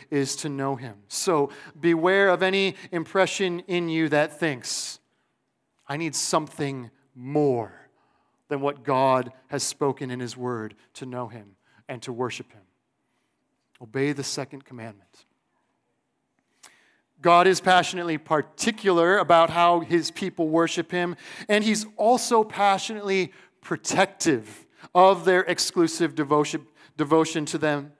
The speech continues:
him as their Redeemer. God follows the second commandment by giving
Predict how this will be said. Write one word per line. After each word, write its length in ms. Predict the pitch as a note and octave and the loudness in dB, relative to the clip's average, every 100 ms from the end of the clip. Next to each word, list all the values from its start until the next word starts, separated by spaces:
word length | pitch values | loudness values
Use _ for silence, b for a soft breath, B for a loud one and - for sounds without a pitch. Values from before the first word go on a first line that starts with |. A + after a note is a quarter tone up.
| b | b
him 240 | - E3+ D#3 | -4 -2 -2
as 400 | E3 E3 D#3+ C#3+ | 0 0 0 -2
their 340 | D3 C#3+ C#3 b b - | 0 0 -2 b b -8
Redeemer. 500 | D3+ C#3+ E3 D3+ G2 _ _ _ _ _ _ _ - D3 | -4 0 0 -2 -8 _ _ _ _ _ _ _ -16 2
God 200 | D#3 D#3 | 2 4
follows 520 | G#3 G#3 A#3 G#3+ G3+ | 4 4 6 4 2
the 60 | D#3+ | -2
second 340 | - D#3 D3 | 0 -2 -4
commandment 480 | E3 D#3+ D#3 E3 E3+ | -6 -4 -2 -4 0
by 140 | D#3 | 0
giving 360 | D3+ F#3 F3+ | 2 2 2